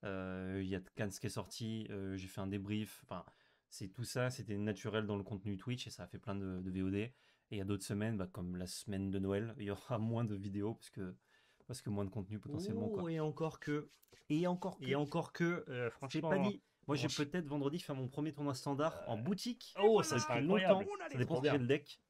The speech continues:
Speaker 1: euh, pour le, pour le faire.
Speaker 2: Tu
Speaker 1: Mais,
Speaker 2: vas
Speaker 1: euh,
Speaker 2: jouer Esper, euh, Raffine ?
Speaker 1: euh, bah, j'aimerais bien parce que j'ai gagné ma quatrième Shield Red. Donc,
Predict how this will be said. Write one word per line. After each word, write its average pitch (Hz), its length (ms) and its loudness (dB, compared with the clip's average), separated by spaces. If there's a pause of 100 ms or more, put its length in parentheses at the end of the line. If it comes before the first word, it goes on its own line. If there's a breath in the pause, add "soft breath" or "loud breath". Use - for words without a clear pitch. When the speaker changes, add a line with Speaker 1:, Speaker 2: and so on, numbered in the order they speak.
(260)
Speaker 1:
euh, 107 280 0
pour 113 200 -2
le, 104 180 2
pour 113 120 -2
le 110 80 2
faire. 147 220 -2
Speaker 2:
Tu 143 60 -4
Speaker 1:
Mais, 110 80 -4
Speaker 2:
vas 110 100 4
Speaker 1:
euh, 110 40 2
Speaker 2:
jouer 110 180 0
Esper, 117 340 0
euh, 113 180 0
Raffine ? 147 340 -2 (720 soft breath)
Speaker 1:
euh, 107 480 4
bah, 104 120 6
j'aimerais 127 240 2
bien 170 200 2
parce 185 120 -10
que 127 100 -2
j'ai 110 280 0
gagné 135 460 2
ma 110 120 0
quatrième 131 300 -2
Shield 123 180 -2
Red. 139 260 -2 (600)
Donc, 127 540 0